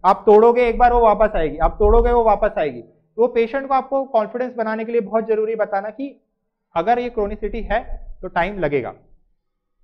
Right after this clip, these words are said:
Next इज कैरेक्टर। Character जैसे कि डल aching है, धीरे धीरे से दर्द एक बना रहता है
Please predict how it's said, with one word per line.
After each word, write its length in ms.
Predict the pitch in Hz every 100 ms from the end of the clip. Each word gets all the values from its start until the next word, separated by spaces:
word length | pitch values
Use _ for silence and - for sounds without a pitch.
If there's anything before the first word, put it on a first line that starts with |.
| _ -
Next 280 | 156 185 -
इज 120 | 240
कैरेक्टर। 420 | - 165 156 - 113 - - _ _ _ - - - - - - -
Character 400 | 185 196 202 233
जैसे 260 | 220 220 226
कि 380 | 233 233 - -
डल 280 | 113 135 160
aching 380 | 165 165 165 160
है, 320 | 156 156 _ _ _ _ _ _ - - _ _ _
धीरे 200 | 123 143
धीरे 200 | 156 156
से 120 | 156 151
दर्द 240 | 139 135
एक 140 | 143
बना 220 | 113 117 143
रहता 280 | 143 -
है 180 | 143 139